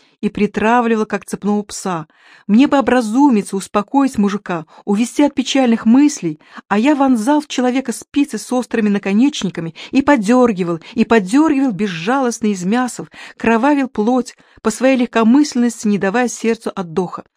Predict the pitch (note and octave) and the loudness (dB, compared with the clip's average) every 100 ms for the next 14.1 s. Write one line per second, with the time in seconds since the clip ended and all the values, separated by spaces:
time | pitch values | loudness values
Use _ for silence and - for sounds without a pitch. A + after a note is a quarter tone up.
0 | _ _ _ _ _ - C4+ D#4+ - G#3 | _ _ _ _ _ -2 0 0 0 0
1 | G3 D#3+ D#3+ _ _ _ E3+ F#3+ D4+ G3+ | 0 -4 -10 _ _ _ -6 0 0 2
2 | C#4+ D#4 A#3+ G3+ F#3 B3 - G#3 A#3+ - | 2 4 2 0 0 -2 0 -2 -2 -4
3 | F3 - A3+ G3+ F#3+ F#3+ E3+ G3+ - D#3 | -8 -4 -2 0 0 -2 -2 -6 -8 -20
4 | _ _ - G#3 C#4 C4 A#3+ A3+ A3 - | _ _ -2 0 0 0 -2 -2 -4 -2
5 | B3+ C4 E3+ - _ _ _ F#3 G#3+ - | 0 0 -2 -8 _ _ _ -2 -2 -2
6 | - D4 - G#3+ F3+ A#3+ - C#4 C4 G#3+ | -2 -2 0 -2 0 -2 -2 2 2 2
7 | D#3 D#3+ _ _ _ - A3 D#4+ E4 - | -4 -14 _ _ _ -6 -2 -2 -2 -2
8 | D4 C#4 B3+ A#3 C4+ C#4+ B3 A#3+ - G#3+ | -2 0 2 4 2 0 -4 -6 -6 -6
9 | G#3 F#3 D#3+ A3+ A3 _ _ _ - B3+ | -6 -6 -4 -4 -6 _ _ _ -2 2
10 | C4 C4 A#3+ A#3 - G3+ A#3 G#3 G#3 G#3+ | 2 0 -6 -6 -4 0 0 0 0 -2
11 | - G3+ G3+ F#3+ F#3 F#3+ F3+ F3 D#3 A3 | -2 -6 -4 -6 -8 -6 -4 -4 -4 -6
12 | A3 _ - G#3+ - G#3 G#3 B3+ D4+ C4 | -6 _ -12 -10 -6 -2 0 0 2 2
13 | A#3 A#3+ G3+ A3+ - A3 - - F3 D#3+ | 2 0 -2 -4 -2 -6 -6 -8 -8 -8